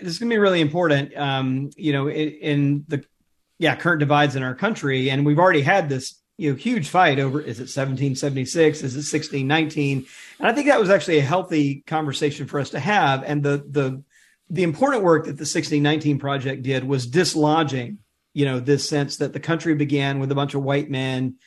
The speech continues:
in a room in Philadelphia, right? And that, that, that, that's the, that's the image of the beginning of the country. So dislodging that, I think, was a monumental, you know, feat and important. But it does sort of, if we, if we only start at sixteen nineteen, um,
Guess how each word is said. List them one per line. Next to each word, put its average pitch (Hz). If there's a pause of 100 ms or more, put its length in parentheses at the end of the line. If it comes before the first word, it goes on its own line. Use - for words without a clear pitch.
(160)
in 156
a 135
room 135
in 131
Philadelphia, 135
right? 143
And 135
that, 143
that, 127
that, 135
that's 143
the, 135
that's 151
the 151
image 139
of 127
the 135
beginning 127
of 123
the 123
country. 127 (520)
So 151 (120)
dislodging 175
that, 147
I 131
think, 143
was 131
a 143
monumental, 143 (140)
you 147
know, 123
feat 143
and 127
important. 131 (420)
But 180
it 175
does 254
sort 175
of, 147
if 147
we, 165
if 151
we 165
only 226
start 185
at 151
sixteen 147
nineteen, 135
um, 131